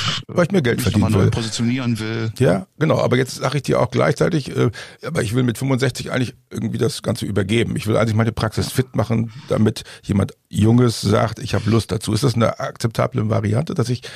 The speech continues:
Speaker 1: dass du mir dabei hilfst, meine Praxis nochmal fit zu machen für die Übergabe, etwas zu aktualisieren?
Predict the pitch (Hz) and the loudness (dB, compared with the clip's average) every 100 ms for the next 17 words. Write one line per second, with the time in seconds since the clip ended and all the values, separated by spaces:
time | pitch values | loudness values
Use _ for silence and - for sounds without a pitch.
0 | - - - 113 113 110 107 110 127 - | -8 -4 2 4 4 4 2 2 2 0
1 | 113 110 - 117 - 101 104 104 104 - | 0 0 0 -2 -2 -2 0 0 0 -4
2 | - - 127 - 127 117 123 110 107 95 | -12 -4 -4 0 2 4 2 -2 -2 0
3 | 123 139 131 80 78 - - 104 - - | 2 2 2 0 0 0 0 -4 -2 -4
4 | - 110 110 101 98 110 196 | -2 0 0 -2 0 0 0